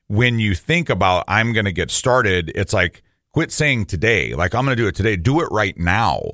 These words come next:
Like, that's a different thing. You know, today and, and right now are a different thing. Like, "Okay, yeah, no, I'm, I'll, I'll do it today. I'll do it tonight."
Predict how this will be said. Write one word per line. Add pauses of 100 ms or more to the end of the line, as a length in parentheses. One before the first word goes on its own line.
(140)
Like,
that's
a
different
thing.
You
know,
today
and,
and
right
now
are
a
different
thing.
Like, (160)
"Okay,
yeah,
no,
I'm, (380)
I'll,
I'll
do
it
today.
I'll
do
it
tonight."